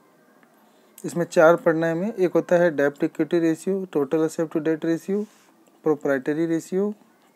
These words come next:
एक होता है इंटरेस्ट कवरेज रेशियो। तो ये हमें चार पढ़ना है। तो डेब्ट इक्विटी रेशियो का फॉर्मूला होता है डेब्ट upon में इक्विटी।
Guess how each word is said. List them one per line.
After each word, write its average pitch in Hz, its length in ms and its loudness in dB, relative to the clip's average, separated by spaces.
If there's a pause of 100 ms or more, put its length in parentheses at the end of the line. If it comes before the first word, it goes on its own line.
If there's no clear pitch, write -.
(180)
एक 160 140 2
होता 143 260 -2
है 185 100 2
इंटरेस्ट 170 640 -4
कवरेज 151 400 -4
रेशियो। 127 500 -8
तो 147 80 -6
ये 151 100 0
हमें 165 120 -4
चार 147 280 0
पढ़ना 147 320 -6
है। 180 220 -10 (1400)
तो 175 80 4
डेब्ट 175 340 6
इक्विटी 185 280 -2
रेशियो 180 280 2
का 185 100 0
फॉर्मूला 170 340 0
होता 165 200 0
है 156 120 0
डेब्ट 170 300 0
upon 143 220 -2
में 135 140 -2
इक्विटी। 160 400 -4